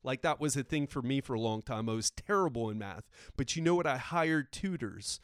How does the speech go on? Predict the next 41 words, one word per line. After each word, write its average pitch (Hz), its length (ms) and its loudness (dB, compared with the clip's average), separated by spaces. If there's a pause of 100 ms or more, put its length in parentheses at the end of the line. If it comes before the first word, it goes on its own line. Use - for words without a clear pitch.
(200)
and 139 180 -2
I 143 140 2
went 165 320 0
to 156 300 0 (360)
these 143 240 -4
tutoring 220 460 2
classes, 160 600 2
and 156 160 0
I 165 80 0
ended 180 260 2
up 156 80 2
getting 156 260 -2
straight 151 440 2
A's 143 280 4
in 113 120 -2
math. 107 260 -4
And 123 100 -2
all 139 120 4
of 139 80 0
a 139 40 -2
sudden, 131 360 2
I 123 60 2
was, 123 200 2
like, 120 200 -2
a, 113 200 0 (320)
a 131 60 0
little 160 260 4
bit 147 220 6
of 131 80 2
a 135 80 4
math 127 400 0
whiz. 123 340 2
I 135 140 4
e-, 165 240 0
even 156 400 -2
ended 156 340 0
up 180 340 2
tutoring 127 480 -2
math 131 380 0
and 117 140 -6
chemistry, 120 580 -4